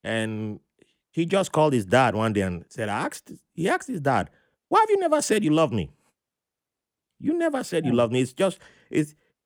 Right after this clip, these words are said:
Speaker 1: growing up, I've never seen you say you love any of us.
Speaker 2: Hmm.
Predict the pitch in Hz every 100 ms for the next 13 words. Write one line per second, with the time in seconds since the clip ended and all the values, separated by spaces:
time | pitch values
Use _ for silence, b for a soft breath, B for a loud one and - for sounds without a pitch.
0 | - 156 233 226 185 185 143 139 175 202
1 | 180 - 175 170 147 135 147 143 113 104
2 | - - 117 127 113 - 160 160 131 107
3 | 101 73 - - b b b b - 147
4 | 98